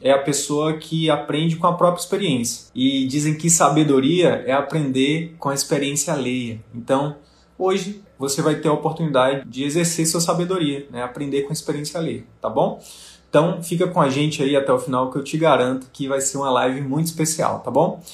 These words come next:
O convidado de hoje já tá aqui com a gente, já vou chamar ele aqui pra gente começar a bater esse bate-papo. Doutor Gui Gama, vocês podem me dar um feedback aí, pessoal, em relação ao áudio no Instagram e no YouTube?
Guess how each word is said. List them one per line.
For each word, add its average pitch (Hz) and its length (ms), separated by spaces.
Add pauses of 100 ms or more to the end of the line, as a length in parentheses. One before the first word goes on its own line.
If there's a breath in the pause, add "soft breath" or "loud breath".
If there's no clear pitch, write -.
(320 loud breath)
O - 20
convidado 202 420
de 190 80
hoje 202 540 (280)
já 147 260
tá 156 260
aqui 147 280
com 156 100
a 131 60
gente, 175 400
já 139 100
vou 135 160
chamar 139 360
ele 127 120
aqui 131 480
pra 123 120
gente 120 200
começar 123 300
a - 20
bater 120 260
esse - 160
bate-papo. 165 600
Doutor 151 500 (160)
Gui 156 340
Gama, 175 640
vocês - 180
podem 180 260
me 175 80
dar 165 160
um - 20
feedback 139 580
aí, 156 140
pessoal, 135 400
em 131 60
relação 143 420
ao 127 220
áudio 175 320
no 240 80
Instagram 135 580
e 147 100
no 139 140
YouTube? 170 540